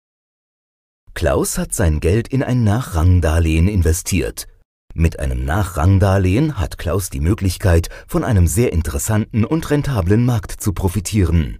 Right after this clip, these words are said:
Klaus bekommt einen Zins von durchschnittlich sieben Komma sechs fünf Prozent pro Jahr fest zugesichert.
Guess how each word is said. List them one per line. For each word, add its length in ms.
Klaus 340
bekommt 340
einen 180
Zins 380
von 180
durchschnittlich 640
sieben 260
Komma 240
sechs 260
fünf 280
Prozent 440
pro 280
Jahr 260
fest 380
zugesichert. 720